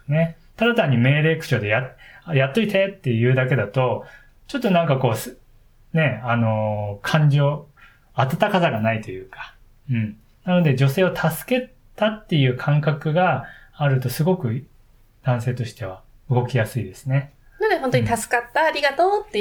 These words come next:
Speaker 2: 伝えていくって、もう本当その繰り返しでしかないと思うので、
Speaker 1: うん。
Speaker 2: 大きいことではなくて、なるべくちっちゃいこと、
Speaker 1: うん。
Speaker 2: とにかく自分の感情っていうのを毎日伝えていくっていうことをやっていく。
Speaker 1: うんうん。
Speaker 2: もうそれを繰り返していけば、どんどんどんどん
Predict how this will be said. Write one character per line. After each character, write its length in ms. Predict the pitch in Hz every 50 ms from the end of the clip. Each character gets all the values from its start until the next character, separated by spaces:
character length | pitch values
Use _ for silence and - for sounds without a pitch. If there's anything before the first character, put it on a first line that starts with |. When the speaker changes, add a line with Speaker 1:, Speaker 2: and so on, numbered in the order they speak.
| 202 196
Speaker 2:
伝 260 | - - - 233 226
え 40 | 226
て 100 | 226 233
い 40 | 226
く 100 | 240 233
っ 20 |
て、 80 | 233 214
も 120 | 214 214
う 20 |
本 140 | 208 330 440
当 80 | - 508
そ 140 | - 440 427
の 100 | 427 415
繰 120 | - 370
り 120 | - 403
返 200 | 415 440 427 415
し 100 | 403 392
で 100 | 392 415
し 80 | 403 -
か 120 | - 220
な 140 | 208 220 226
い 100 | 226 220
と 100 | 214 202
思 240 | 190 190 190 202 196
う 40 | 190
の 100 | 190 185
で、 220 | - 202 208 202 151 135 135 120 110 - - - -
Speaker 1:
う 60 | -
ん。 40 | 440
Speaker 2:
大 60 | 440 -
き 60 | -
い 100 | 605 605 587
こ 80 | 494
と 120 | - 302 247
で 100 | 254 233
は 80 | 220
な 100 | 208 214
く 80 | 214 -
て、 80 | -
な 160 | 208 202 220 247
る 100 | 285 320
べ 100 | 370 370
く 120 | 370 370
ち 140 | - - 359
っ 80 | 349
ち 80 | - -
ゃ 100 | 415 392
い 60 | 370
こ 120 | - 185 170
と、 300 | - 190 185 220 269 - - 147
Speaker 1:
う 40 |
ん。 180 | 139 135 117 -
Speaker 2:
と 100 | - 453
に 100 | 508 480
か 100 | - -
く 80 | - 196
自 180 | - - 220
分 220 | 220 277 330 359 392
の 120 | 392 392
感 280 | 392 359 349 349 339 330
情 360 | - 311 311 311 302 - - _ _ _
っ 20 |
て 100 | - 403
い 60 | 440
う 80 | 427 381
の 340 | 320 262 269 311 330 320 269
を 80 | 240
毎 260 | 254 302 349 370 381
日 140 | 370 - 170
伝 280 | - - - - 185 208
え 60 | 240
て 180 | 240 - 302 302
い 80 | 302
く 120 | - - 320
っ 20 |
て 160 | - - 226
い 60 | 208
う 40 | 196
こ 120 | 196 190 190
と 120 | - 190
を 60 | 180
や 140 | 175 175 170
っ 40 | 170
て 200 | - _ - 190
い 80 | 180 175
く。 380 | - - - 208 269 381 - -
Speaker 1:
う 40 | 156
ん 20 |
う 40 | 139 127 117 107 110 110 107
ん。 20 |
Speaker 2:
も 80 | - 403
う 40 | 403
そ 120 | - 349
れ 80 | 349 415 440 453 453 453 453 453 453 440 440 440 427 415
を 20 | 415
繰 80 | -
り 100 | 403 440 440
返 180 | - 440 427
し 60 | 415 -
て 120 | - 233
い 60 | 220
け 140 | 220 262 262
ば、 220 | 262 330 320 294
ど 160 | 254 302 320 302
ん 60 | 269
ど 160 | 254 226 214
ん 40 | 208
ど 140 | 220 240 226
ん 80 | 214
ど 400 | 202 220 247 302 349 349 320 240
ん 100 | 196 -